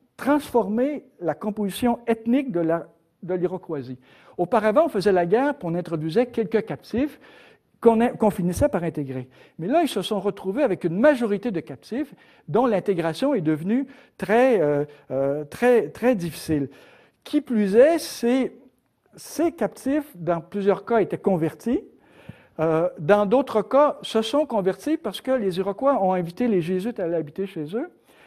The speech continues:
Et les Jésuites ont converti la plupart, la plupart des captifs. Pourquoi ? Ben, parce que dans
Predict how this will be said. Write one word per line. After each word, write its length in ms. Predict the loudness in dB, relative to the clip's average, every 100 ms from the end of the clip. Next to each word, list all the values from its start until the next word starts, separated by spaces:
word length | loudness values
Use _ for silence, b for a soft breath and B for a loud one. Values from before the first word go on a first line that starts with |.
| b b -2
Et 240 | -2 0
les 140 | 0
Jésuites 500 | 0 -2 -2 -4 -6 -20 _ _
ont 260 | 0 0 0 B B B _
converti 760 | -2 0 0 -2 -4 -2 -2 -8 _ _ -20 _ -2
la 100 | -2
plupart, 560 | -2 2 2 2 -2 -6
la 100 | -6
plupart 320 | -4 -4 -2
des 80 | -4
captifs. 460 | -8 -14 -12 -12
Pourquoi ? 420 | -8 -10 -2 -2 0
Ben, 180 | -6 -6
parce 240 | -6 -10
que 240 | -6 -6 -6 b b b b b
dans 260 | -2 2 2